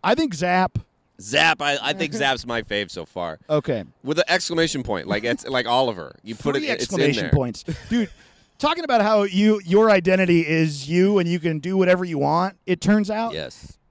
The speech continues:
Speaker 1: It really is what's beautiful about all this. Like, you can be whatever specific thing, right? My friend Brian, I saw his signature on his rent check once.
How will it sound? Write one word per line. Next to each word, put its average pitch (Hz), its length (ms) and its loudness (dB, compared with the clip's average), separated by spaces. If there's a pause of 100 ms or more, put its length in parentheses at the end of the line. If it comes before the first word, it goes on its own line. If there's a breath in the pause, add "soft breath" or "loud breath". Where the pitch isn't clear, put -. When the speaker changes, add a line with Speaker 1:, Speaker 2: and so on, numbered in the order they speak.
(120)
Speaker 1:
It 196 160 -4
really 180 400 -2
is 170 300 -2
what's 165 260 -2
beautiful 139 400 -4
about 160 220 -4
all 165 160 -2
this. 208 300 -14
Like, 143 340 -4 (380)
you 147 120 -14
can 160 120 -10
be 156 120 -4
whatever 156 280 -4
specific 139 420 -12
thing, 160 200 -12
right? 143 320 -4
My 175 260 -4
friend 214 380 -6
Brian, 147 540 -8
I 175 100 -4
saw 214 240 -8
his 214 240 -4
signature 190 680 -6 (240 soft breath)
on 165 140 -2
his 160 220 0
rent 135 260 -8
check 202 240 -12
once. 240 400 -8